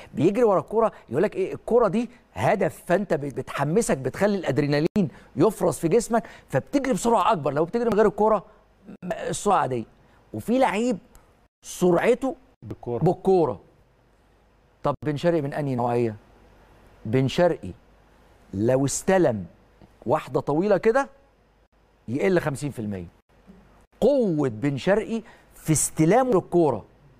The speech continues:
Speaker 1: يعني أنت لو خليته استلم، قوته في إن هو يقدر يرقص ويقدر يعدي ويعمل عرضية، يعمل شغل، يخش لجوه،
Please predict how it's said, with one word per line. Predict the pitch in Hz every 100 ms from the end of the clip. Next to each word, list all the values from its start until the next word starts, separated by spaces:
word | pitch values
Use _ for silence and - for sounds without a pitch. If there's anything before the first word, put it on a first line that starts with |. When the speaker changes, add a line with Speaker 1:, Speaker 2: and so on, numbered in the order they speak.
| _ _ _ -
Speaker 1:
يعني | 113 123 170
أنت | 220
لو | 175
خليته | - 156 147 226 254
استلم، | - - 196 214 202 - _ _ _ _
قوته | - 156 208 254
في | 220 175
إن |
هو | 185 214 - 135
يقدر | 208 170 175
يرقص | 131 - - 180 - -
ويقدر | 151 143
يعدي | 135 107 160 135
ويعمل | 175 165 156
عرضية، | 127 127 113 170 196
يعمل | 185 170 135 143 123
شغل، | 170 175
يخش | 151 123 170 -
لجوه، | 160 143 180 185